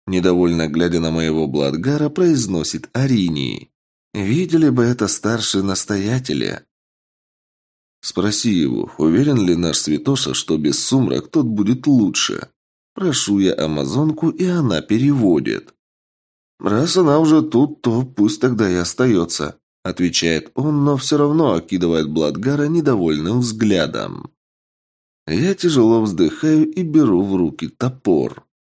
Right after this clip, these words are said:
«Скажи ему, чтобы начинал, а то моё терпение далеко не бесконечно»,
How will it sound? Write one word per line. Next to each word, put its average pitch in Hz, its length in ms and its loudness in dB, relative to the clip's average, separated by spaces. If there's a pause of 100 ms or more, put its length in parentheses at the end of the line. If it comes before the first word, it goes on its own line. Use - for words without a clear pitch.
(200)
«Скажи 90 440 -2
ему, 87 200 0
чтобы 80 360 -2
начинал, 78 680 -2
а 50 60 -8
то 127 160 -4
моё 120 280 2
терпение 110 580 0
далеко 92 440 2
не 117 120 2
бесконечно», 104 960 -2